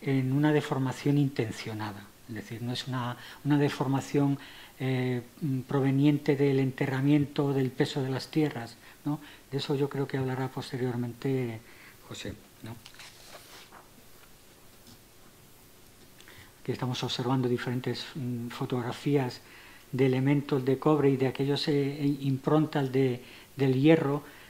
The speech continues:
En el caso de las láminas de la parte derecha e izquierda de la calota,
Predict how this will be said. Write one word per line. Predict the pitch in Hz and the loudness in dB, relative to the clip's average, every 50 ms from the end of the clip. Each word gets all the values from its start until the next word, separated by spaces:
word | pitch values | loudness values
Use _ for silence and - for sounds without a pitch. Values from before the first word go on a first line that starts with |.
| - - - | -12 -6 -4
En | 131 | -4
el | 127 | -4
caso | - 151 135 - 165 | -2 -4 -2 -2 0
de | 143 151 151 | 2 2 2
las | 151 143 143 156 | 2 2 0 0
láminas | 151 151 147 147 143 147 139 135 131 | 0 2 2 2 2 2 0 0 0
de | 143 143 143 139 | 2 2 2 2
la | 139 139 | 0 -2
parte | - 147 135 - - 147 | -2 -4 -4 -2 0 0
derecha | 139 143 135 147 143 - - 135 | 2 2 2 2 2 2 2 0
e | 127 | 0
izquierda | - - - 143 131 143 139 | 0 -2 -2 -2 0 0 -2
de | 131 135 | 0 0
la | 131 135 131 | -2 -2 -2
calota, | - 135 135 151 147 - - 143 147 | -2 -2 -2 -2 -2 -2 -4 -8 -8